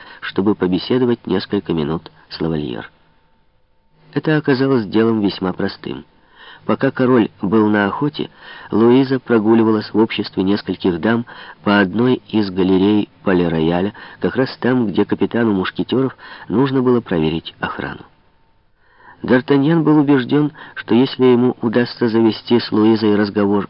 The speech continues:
о Рауле, у него будет повод написать бедному изгнаннику что-нибудь приятное его сердцу — и он знал, что надежда или хотя бы слова утешения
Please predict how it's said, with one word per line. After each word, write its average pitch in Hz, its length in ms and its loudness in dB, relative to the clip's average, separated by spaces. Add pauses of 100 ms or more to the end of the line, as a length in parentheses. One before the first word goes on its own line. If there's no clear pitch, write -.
о 104 120 -2
Рауле, 101 480 -2 (560)
у 107 80 0
него 127 260 4
будет 131 320 0
повод 139 380 0
написать 120 500 0
бедному 107 560 0
изгнаннику 98 640 -2 (240)
что-нибудь 113 480 0
приятное 113 600 0
его 110 220 0
сердцу — - 540 -8 (500)
и - 60 0
он 151 160 2
знал, 151 300 -2
что - 220 -4
надежда 117 540 2
или 85 180 0
хотя 78 300 -6
бы 101 140 -2 (240)
слова 107 320 -2
утешения 110 840 0